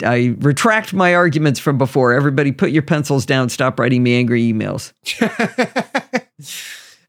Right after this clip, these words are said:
Speaker 2: It's good we had the discussion, though, because it's a really subtle point that's important. So that was very valuable.
Speaker 1: Mm-hmm.
Speaker 2: Um, I have two top tips to share.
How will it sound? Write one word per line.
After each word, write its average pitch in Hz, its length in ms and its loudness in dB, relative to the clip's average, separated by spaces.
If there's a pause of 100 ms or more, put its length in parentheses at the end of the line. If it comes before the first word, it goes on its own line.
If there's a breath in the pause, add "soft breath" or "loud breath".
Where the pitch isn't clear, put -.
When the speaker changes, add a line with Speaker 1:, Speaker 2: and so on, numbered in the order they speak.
Speaker 2:
It's 185 160 -2
good 262 200 0
we 226 80 2
had 196 140 0
the 175 60 -2
discussion, 156 420 -2
though, 110 140 0
because 120 440 -2
it's 143 200 -2
a 131 60 2
really 165 260 2
subtle 151 320 0
point 151 260 2
that's 117 160 -8
important. 120 460 -6
So 127 280 -14 (140)
that - 100 -12
was 131 220 -12 (220)
very 123 160 -2
valuable. 117 500 -2 (240)
Speaker 1:
Mm-hmm. 147 260 -4 (440 soft breath)
Speaker 2:
Um, 180 280 2
I 175 120 0
have 190 240 0
two 269 160 2
top 226 240 0
tips - 320 -4
to 180 120 -2
share. 196 400 0